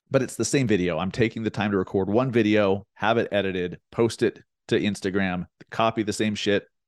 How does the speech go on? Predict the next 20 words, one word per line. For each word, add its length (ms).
put 160
it, 200
put 140
it 60
on 140
TikTok, 540
co-, 100
you 60
know, 60
paste 340
the 100
same 220
shit, 280
then 120
go 80
to 80
YouTube 320
Shorts, 340
paste 340
it, 220